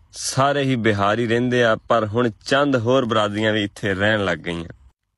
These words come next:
ਇਸ ਕਲੋਨੀ ਦੀ ਖਾਸ ਗੱਲ ਇਹ ਆ ਕਿ ਇਹਦਾ ਨਕਸ਼ਾ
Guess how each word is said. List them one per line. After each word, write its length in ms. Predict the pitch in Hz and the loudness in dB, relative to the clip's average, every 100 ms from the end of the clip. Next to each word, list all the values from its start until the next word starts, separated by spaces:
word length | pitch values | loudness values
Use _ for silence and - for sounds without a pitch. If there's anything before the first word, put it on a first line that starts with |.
| _ 131 | _ -2
ਇਸ 280 | 175 175 - | -2 -2 -2
ਕਲੋਨੀ 440 | 151 147 156 170 | 2 2 2 2
ਦੀ 100 | 165 | 2
ਖਾਸ 440 | 135 143 151 156 139 | 0 0 0 0 -2
ਗੱਲ 280 | 147 147 147 | 0 0 0
ਇਹ 140 | 147 | 0
ਆ 180 | 143 143 | 0 0
ਕਿ 160 | 131 - | -4 -4
ਇਹਦਾ 320 | 123 143 143 123 | 0 2 2 2
ਨਕਸ਼ਾ 600 | 107 110 - 143 123 | 0 -2 -2 0 0